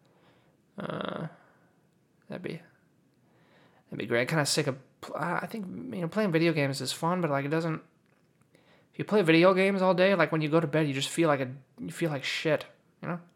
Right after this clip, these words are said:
You're just like, "Oh, God, I ate that cherry pie. I ate that whole cherry pie in a tub of ice cream."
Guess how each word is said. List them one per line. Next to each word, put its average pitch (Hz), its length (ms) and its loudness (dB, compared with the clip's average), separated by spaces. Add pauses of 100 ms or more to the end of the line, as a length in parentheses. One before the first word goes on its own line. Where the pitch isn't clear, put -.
(880)
You're 160 100 -10
just - 100 -8
like, 131 160 -2
"Oh, 156 120 -2
God, 151 260 0
I 139 40 -2
ate 160 200 -4
that 147 180 -6
cherry 156 320 0
pie. 165 120 -4
I 185 120 -2
ate 196 140 -2
that 151 120 -2
whole 170 240 -2
cherry 165 340 -2
pie 175 440 2 (1500)
in 160 100 0
a 110 60 0
tub 170 300 0
of 156 100 -2
ice 165 260 0
cream." 165 360 -2